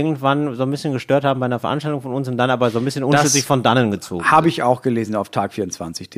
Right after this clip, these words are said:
Speaker 2: de,
Speaker 1: Ja.
Speaker 2: dass das wohl passiert ist.
Speaker 1: Ja, wir sind
Speaker 2: Genau.
Speaker 1: jetzt im Verteiler, wir sind jetzt, jetzt werden,
Speaker 2: <laughs>
Speaker 1: und da muss ich ganz ehrlich sagen, ne, da ist es, äh, ganz liebe Grüße an alle, die das machen vom Tag vierundzwanzig
Speaker 2: Ja.
Speaker 1: und, irg-, und anderen Sachen. Ich, was gibt's denn noch? Sag noch mal eine andere, so eine, so,
Speaker 2: Ich kenn, ich
Speaker 1: so eine
Speaker 2: kenn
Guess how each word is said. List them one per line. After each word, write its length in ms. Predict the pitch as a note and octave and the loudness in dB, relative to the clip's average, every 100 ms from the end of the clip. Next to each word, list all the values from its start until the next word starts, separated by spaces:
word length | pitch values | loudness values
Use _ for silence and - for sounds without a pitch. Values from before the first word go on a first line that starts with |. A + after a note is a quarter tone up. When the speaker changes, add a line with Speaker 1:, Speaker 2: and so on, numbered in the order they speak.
| D#2+ | -8
Speaker 2:
de, 140 | B2 C3 | -6 2
Speaker 1:
Ja. 380 | B2 B2 A2 C3+ | 4 6 4 0
Speaker 2:
dass 260 | - B2 B2+ | 2 2 2
das 220 | A#2+ A#2+ | 2 2
wohl 120 | - A#2+ | 2 0
passiert 420 | A2 G2 - - | -2 -4 -6 -6
ist. 100 | - | 2
Speaker 1:
Ja, 200 | D3 B2+ | 4 4
wir 80 | C3 | 2
sind 140 | D#3 | 2
Speaker 2:
Genau. 40 | F3+ | 0
Speaker 1:
jetzt 100 | C#3+ | 0
im 160 | D3+ | -4
Verteiler, 580 | C#3+ D3 C#3 D#3 A3 A#3 | -2 -2 2 2 4 2
wir 80 | D#3+ | 2
sind 160 | D#3 F3 | 2 4
jetzt, 260 | F3 - | 2 0
jetzt 280 | D#3+ E3 - | 0 0 4
werden, 320 | E3+ F3+ F#3+ | 6 6 6
Speaker 2:
<laughs> 520 | F#3+ G3 - - - - | 4 4 -4 -12 -12 -6
Speaker 1:
und 180 | E3 | 2
da 100 | F3 | 4
muss 140 | G#3 A#3+ | 4 0
ich 80 | G3 | 0
ganz 160 | G3+ | 0
ehrlich 260 | F#3+ F#3+ F#3 | 2 2 2
sagen, 340 | F#3+ F3 F3 | 4 6 6
ne, 140 | D3 E3+ | 4 2
da 80 | D#3+ | 2
ist 240 | - E3+ | 0 -2
es, 260 | F#3 F3+ - | -2 -4 2
äh, 200 | D#3+ D#3+ | 4 6
ganz 240 | D3+ F#3 F#3+ | 4 2 2
liebe 160 | F#3 | 2
Grüße 260 | E3 F#3+ F3+ | 4 4 4
an 80 | A2+ | 4
alle, 220 | D3+ E3+ | 4 4
die 100 | D#3+ | 2
das 220 | D3+ - | 0 2
machen 320 | D#3+ F#3 G#3 | 2 4 0
vom 200 | F#3+ F3 | 0 -2
Tag 260 | E3+ F3 F#3 | 4 2 4
vierundzwanzig 520 | F#3+ F3 - F3 E3+ | 0 0 0 0 2
Speaker 2:
Ja. 120 | B2 | 2
Speaker 1:
und, 60 | A2+ | 2
irg-, 120 | E3 | 2
und 240 | E3+ D3+ - | 2 0 2
anderen 540 | E3+ A3 A3 G#3 G#3 | 2 4 4 4 4
Sachen. 380 | F3+ G3+ G#3 F3+ | 4 2 2 -6
Ich, 100 | B2 | -4
was 140 | C#3 | -6
gibt's 160 | - - | -6 -4
denn 100 | C#3 | -2
noch? 200 | A#2+ B2 - | 0 -4 -10
Sag 160 | - A#2 | -8 -2
noch 80 | B2+ | 0
mal 120 | A#2+ | 0
eine 120 | A2+ | 0
andere, 560 | G2 A#2+ A2 G#2 G2 F#2+ _ _ _ _ _ | 0 0 0 0 -2 -6 _ _ _ _ _
so 140 | - | -2
eine, 240 | A#2 A2+ | 2 2
so, 340 | G#2 G#2+ A2 G#2+ | 2 0 0 0
Speaker 2:
Ich 100 | C3 | -2
kenn, 160 | - E3 | 0 2
ich 60 | |
Speaker 1:
so 60 | C#3 | 4
eine 160 | C3+ | 4
Speaker 2:
kenn 100 | B2+ | 2